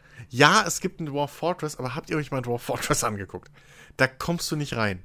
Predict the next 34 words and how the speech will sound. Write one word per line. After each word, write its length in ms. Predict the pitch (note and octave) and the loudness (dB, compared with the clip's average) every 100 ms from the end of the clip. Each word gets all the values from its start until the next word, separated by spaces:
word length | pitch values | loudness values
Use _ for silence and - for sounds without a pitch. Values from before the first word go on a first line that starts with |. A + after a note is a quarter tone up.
| - | -14
So, 140 | - A2+ | -10 -8
und 160 | A#2+ | -4
Rimworld 360 | B2+ G3 F#3+ D#3+ | 2 2 4 2
hat 100 | D3+ | 0
es 240 | D#3 - - - - | -6 -8 -12 -20 -2
genug 380 | D3+ D#3+ F#3 - | 2 4 4 4
runtergebrochen, 760 | E3 E3 C3 A#2 A2 A2 C3 - - - - - | 2 2 0 -2 -2 -4 -6 -12 -20 -20 -16 -4
dass 280 | C3 - - - - - - | -2 -2 -6 -20 -20 -20 -2
ich 400 | F#3 G#3+ - - - - | 0 0 -4 -12 -18 -10
da 120 | - | -6
meinen 160 | D3 C#3+ | -4 -4
Spaß 360 | - B2+ C3 - | -2 -2 -2 -4
raus, 200 | G2+ - | -8 -10
drin 280 | - G#2+ G#2+ - | -6 -6 -6 -10
haben 280 | G#2 G#2 G#2 | -8 -6 -4
kann, 240 | A2+ A#2 | -4 -4
dass 140 | A#2 A#2+ | -4 -6
ich 140 | - | -8
jedes 300 | A2+ C3+ F3 | -4 -4 -2
Mal 140 | D#3 | -4
wieder 160 | C#3 C3 | -4 -4
neue 220 | B2+ B2 | -2 -2
Geschichten 440 | A#2+ - C#3 - G#2+ | -4 -10 -12 -10 -8
erlebe. 380 | G2+ G2+ A2 B2 - - - - - - - - - - - - - | -6 -4 -4 -8 -14 -20 -20 -20 -20 -20 -20 -20 -20 -20 -20 -12 -4
Ähm, 220 | B2+ B2 | -2 -2
und 140 | C3 | -2
das 200 | C#3 - | -4 0
Ganze 320 | C#3 C3+ C3+ - | 0 2 0 0
ohne, 280 | C#3 D3 D#3 | 2 4 4
dass 140 | C3 B2+ | 0 -2
es 80 | |
aktives 400 | B2+ A#2+ - A#2 | -4 -6 -8 -8
Storytelling 500 | - G#2+ G2 G2+ F#2+ G2 | -2 0 -2 -4 -12 -14
gibt. 200 | - | -20